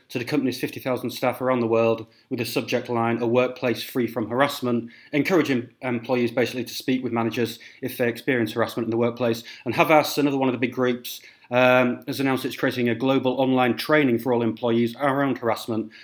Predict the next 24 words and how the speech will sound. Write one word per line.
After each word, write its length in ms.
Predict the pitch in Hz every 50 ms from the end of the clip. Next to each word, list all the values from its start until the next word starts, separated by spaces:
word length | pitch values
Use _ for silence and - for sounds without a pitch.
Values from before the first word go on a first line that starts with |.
| - -
So 100 | - 170
there's 80 | 165 165
a 80 | -
few 380 | - 214 208 196 160 143 - - -
issues. 420 | - - - - 160 147 139 131 143
Uh, 340 | 139 131 127 120 113 117 - - - _ -
as 100 | 131 -
far 140 | - 208
as 100 | 202 170
I'm 80 | 185 160
aware, 240 | 151 139 147 147 139
Publicis, 760 | 143 - - 175 165 139 - - 131 131 127 - - - - _ _ _ _ _ _ _
your 320 | - 143 151 147 127 123
owner, 320 | 117 113 120 117 117 117 117 - -
has 140 | 143 123 143
not 140 | 185 156 147
made 140 | 135 123
a 20 | 120
public 300 | - 131 113 117 113 -
stand 220 | - - 123 117
on 120 | 113 110 110
this 160 | 104 - - - -
issue. 520 | 131 143 - - - 123 113 107 117 117 - _ - - - -
And 400 | 143 143 143 143 143 135 139